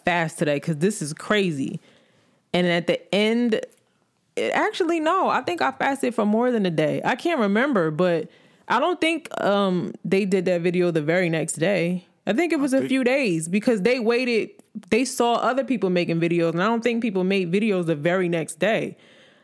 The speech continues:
Speaker 1: I think it was a few days after.
Speaker 2: You think so?
Speaker 1: I think so. I could be wrong.
Speaker 2: I knew it was early on. Like, it happened at a
Speaker 1: Yeah.
Speaker 2: time where I was like, "Yo,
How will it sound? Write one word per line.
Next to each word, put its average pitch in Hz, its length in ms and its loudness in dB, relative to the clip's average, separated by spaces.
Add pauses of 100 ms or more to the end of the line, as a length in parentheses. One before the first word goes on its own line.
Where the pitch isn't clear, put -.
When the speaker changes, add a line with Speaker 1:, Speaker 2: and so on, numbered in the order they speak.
(100)
Speaker 1:
I 190 80 0
think 226 160 2
it 247 80 2
was 226 120 0
a 185 120 0
few 214 220 0
days 185 280 0
after. 180 520 -2
Speaker 2:
You 170 80 -18
think - 280 -14
so? 233 320 -12
Speaker 1:
I 202 120 -2
think 330 360 -2
so. 285 500 0
I 233 100 0
could 302 180 0
be 247 120 0
wrong. 190 560 0
Speaker 2:
I 196 140 -6
knew 170 260 0
it 165 60 4
was 123 260 0
early 127 400 0
on. 101 320 -6
Like, 98 260 -6
it 139 140 2
happened 156 680 0
at 127 140 2
a 139 80 0
Speaker 1:
Yeah. 165 140 0
Speaker 2:
time 135 480 2
where 113 140 0
I 110 40 0
was 107 200 -4
like, 95 280 -4
"Yo, 85 340 -6